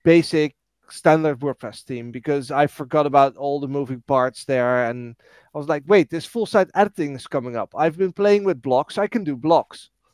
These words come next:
So I installed, um, uh, that was just before, uh, five nine. So I installed the Gutenberg plugin, the latest that had the full site editing. And I started playing with that, thinking, "Hey, I can build a site with this because, you know, I,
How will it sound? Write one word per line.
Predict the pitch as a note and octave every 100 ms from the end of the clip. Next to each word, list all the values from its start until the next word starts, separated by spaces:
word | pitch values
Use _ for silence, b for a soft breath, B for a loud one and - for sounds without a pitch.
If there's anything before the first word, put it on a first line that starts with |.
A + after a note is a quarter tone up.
| _ -
So | D#3+ D3+ D3 D3+ C#3
I | D3+
installed, | D#3+ - G3 G3 F#3 - D3
um, | D3 C#3+ D3 C#3+ _ _
uh, | D3+ C#3+
that | D#3+ D#3+
was | F3 - _ -
just | G#3+ -
before, | F#3 F3 - E3 D#3+ D#3+ D#3+ -
uh, | C#3 C#3
five | - C#3 C#3
nine. | C3 B2 C#3 F3+ _
So | - D3 C#3+ C#3+
I | C#3
installed | D3 C#3+ - E3+ D3 -
the | D3+
Gutenberg | D#3 D#3+ E3 E3+ -
plugin, | F3 F3+ F#3
the | D#3
latest | D3 D3+ F3 -
that | C3+
had | B2 C3 - -
the |
full | - D#3
site | - C3 -
editing. | C#3 C3 E3+ G3 b b b b b b b
And | E3+ F3
I | E3+
started | - F#3+ F3 -
playing | F3 E3+ C#3+
with | B2+
that, | C3 D3+ - _ _ _ _ _
thinking, | D#3+ D#3 D3+ D3+
"Hey, | D#3+ G#3+
I | D#3+
can | - A3
build | G3 D3+
a | -
site | C#3 B2
with | A#2+
this | C3+ D3
because, | - D3 D#3 C#3 -
you | D#3
know, | -
I, | C#3+ G3+ G#3+